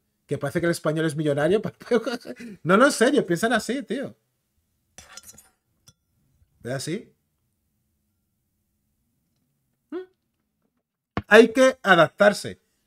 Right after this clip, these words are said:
Y a mí me encanta estos temas de, de la forma del habla, porque lo veo como un juego, un juego de interpretación, ¿sabes? Nunca mejor dicho. Pero en fin.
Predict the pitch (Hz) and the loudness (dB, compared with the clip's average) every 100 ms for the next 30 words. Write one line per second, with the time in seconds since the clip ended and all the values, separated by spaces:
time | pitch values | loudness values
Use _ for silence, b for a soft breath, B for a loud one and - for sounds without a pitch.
0 | _ _ 170 151 196 240 226 240 254 - | _ _ -6 -2 0 0 2 2 2 0
1 | 233 - _ _ - 156 190 196 202 190 | -4 -4 _ _ -12 -10 -6 -4 -2 0
2 | 185 175 165 151 143 139 156 147 123 117 | 0 0 -2 -4 -8 -10 -8 -8 -8 -10
3 | 170 180 170 185 165 175 - _ _ _ | -6 -2 0 2 0 -6 -12 _ _ _
4 | _ _ _ - 156 143 135 180 196 220 | _ _ _ -8 -8 -6 -2 -2 0 -2
5 | 170 143 190 - 196 254 117 120 185 190 | -2 -4 -6 -4 -6 -6 -8 -8 -6 -4
6 | 190 185 175 160 151 135 180 196 - 143 | -2 -4 -6 -8 -10 -10 -10 -10 -10 -12
7 | 233 135 143 165 160 127 123 190 110 110 | -12 -14 -14 -12 -12 -10 -12 -12 -14 -20
8 | _ _ _ _ _ _ _ _ _ _ | _ _ _ _ _ _ _ _ _ _
9 | _ _ _ _ _ _ _ _ - 143 | _ _ _ _ _ _ _ _ -14 -14
10 | 120 107 | -14 -16